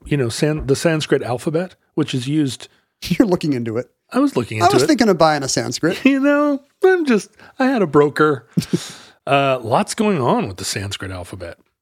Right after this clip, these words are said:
Speaker 1: It's
Speaker 2: Oh,
Speaker 1: used
Speaker 2: yeah?
Speaker 1: a lot in different ways besides just writing Sanskrit.
Speaker 2: What, what else would you do with it?
Speaker 1: Write other languages.
Speaker 2: <laughs> But with a weird alphabet?
Speaker 1: Uh, well, with
Speaker 2: Sorry,
Speaker 1: that,
Speaker 2: not
Speaker 1: that
Speaker 2: weird.
Speaker 1: alphabet.
Speaker 2: With a different alphabet.
Speaker 1: <laughs>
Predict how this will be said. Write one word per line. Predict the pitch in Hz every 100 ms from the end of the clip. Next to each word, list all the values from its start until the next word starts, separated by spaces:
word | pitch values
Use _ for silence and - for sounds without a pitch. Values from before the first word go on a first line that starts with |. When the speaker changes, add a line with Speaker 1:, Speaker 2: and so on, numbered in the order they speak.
| -
Speaker 1:
It's | -
Speaker 2:
Oh, | 151
Speaker 1:
used | 190
Speaker 2:
yeah? | 127
Speaker 1:
a |
lot | 117 156 107
in | 98 110
different | 131 - 101
ways | 113 98 87
besides | - 110 - 107 95
just | - 104 117
writing | 104 90 -
Sanskrit. | 117 110 - - - _ _
Speaker 2:
What, | 147 135
what | 156 151
else | 151 -
would | 139
you | 135
do | 127 139
with | 113
it? | 117 _ - - - _ _ -
Speaker 1:
Write | 143 113
other | 110 98
languages. | 92 92 98 107 110 - _ _ _ - -
Speaker 2:
<laughs> | 170
But | 170 143 127 131
with | 135
a | 131
weird | 131 123
alphabet? | 113 120 156 - _ -
Speaker 1:
Uh, | 127 113 135
well, | 175 123
with | 131
Speaker 2:
Sorry, | 214 180 156
Speaker 1:
that, |
Speaker 2:
not | 170 190 220
Speaker 1:
that |
Speaker 2:
weird. | 214 175 143 139
Speaker 1:
alphabet. | - -
Speaker 2:
With | 156 180
a |
different | 180 202 185 151 131
alphabet. | 107 110 98 92 - - 113
Speaker 1:
<laughs> | -